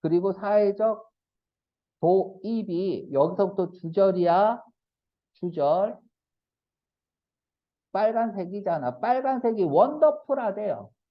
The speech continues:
그렇겠죠. 원더풀한 장점을 가지고 있죠. 어떻게 우리가 커넥트, 연결하는지에 대해서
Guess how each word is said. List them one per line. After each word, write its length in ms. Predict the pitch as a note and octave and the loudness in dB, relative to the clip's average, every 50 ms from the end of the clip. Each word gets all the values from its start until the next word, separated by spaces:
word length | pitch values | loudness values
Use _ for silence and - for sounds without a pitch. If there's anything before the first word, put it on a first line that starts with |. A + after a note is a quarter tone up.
| _ | _
그렇겠죠. 960 | - E4+ E4+ E4+ E4+ E4+ - D4+ B3 - - - - A3+ G3 - - - - - _ | 0 2 2 2 2 -2 -6 -8 -8 -8 -8 -6 -4 -2 -2 -4 -4 -10 -12 -8 _
원더풀한 800 | C#3+ E3+ A#3+ C#4+ D4+ C#4+ D#4 D#4+ D#4 D#4 - D4 C#4+ C#4+ C#4 - | 4 4 4 4 6 6 6 6 6 4 2 2 2 2 0 -2
장점을 560 | - G3 G3+ G#3 G#3 - A#3+ B3 B3 B3 A#3+ | -2 -2 -4 -2 -2 -4 -2 -2 0 -2 -2
가지고 420 | A#3 F3 E3 - G3+ G3+ - A3 G3+ | -2 -4 -4 -4 -6 -8 -8 -8 -8
있죠. 480 | D#3 - - - E3+ D3+ B2 - - - _ _ _ | -8 -10 -8 -4 -2 -2 -2 -4 -10 -18 _ _ _
어떻게 1000 | - - A#3 B3 - - - - C#4+ C4+ C4+ - - - - C4+ C4+ C4+ C4+ C4+ - - | 2 4 4 4 2 -4 0 4 4 4 4 0 -4 2 6 6 6 6 6 2 0 2
우리가 560 | E3+ F#3 G3 G#3+ A3 G#3+ G#3+ A3 A3+ A#3 A3+ - - _ _ _ _ _ _ _ _ _ _ _ _ _ _ _ _ _ _ _ _ | 4 4 4 2 0 0 2 2 2 2 -2 -8 -18 _ _ _ _ _ _ _ _ _ _ _ _ _ _ _ _ _ _ _ _
커넥트, 640 | - C#4 B3+ B3+ A#3 - - - - - - C#2+ - - _ _ _ _ _ _ _ _ _ B2 D3+ E3 F#3+ A3 A3 A3 A3 G#3+ A#3 A#3+ A#3+ A#3 A#3 A#3+ A#3+ A#3+ A#3+ - _ _ _ _ _ _ _ _ _ _ - | -4 -4 2 2 2 0 0 -6 -14 -14 -14 -14 -14 -16 _ _ _ _ _ _ _ _ _ 4 4 4 4 2 0 0 2 4 6 6 6 6 4 0 -4 -10 -16 -20 _ _ _ _ _ _ _ _ _ _ -4
연결하는지에 920 | G3 G3+ G3 G3+ G3 F#3 F3+ D#3+ F3+ F3+ D#3+ E3 E3+ F3 E3+ - - - - _ _ _ _ | -2 -2 -2 -2 -2 -2 -4 -4 -6 -2 0 2 4 4 4 2 0 -6 -16 _ _ _ _
대해서 600 | C#3+ B2+ B2+ C3 C#3+ D#3+ - - A2+ F#2+ F2 - | -2 0 0 0 0 -2 -4 -6 -10 -12 -14 -18